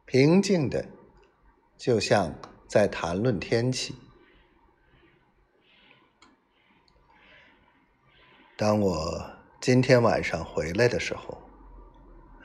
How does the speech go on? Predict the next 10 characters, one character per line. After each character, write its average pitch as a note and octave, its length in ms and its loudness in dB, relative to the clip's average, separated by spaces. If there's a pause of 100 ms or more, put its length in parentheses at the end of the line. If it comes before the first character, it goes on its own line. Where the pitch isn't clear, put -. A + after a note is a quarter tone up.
(600)
我 A#2 220 6
希 C#3 220 4
望 A#2 320 6
你 G#2+ 160 0
已 E2+ 80 -2
经 D#2 240 -8
离 C#2+ 180 -8
开。 - 340 -12 (2750)
歌 E2+ 200 -6
手， - 340 -8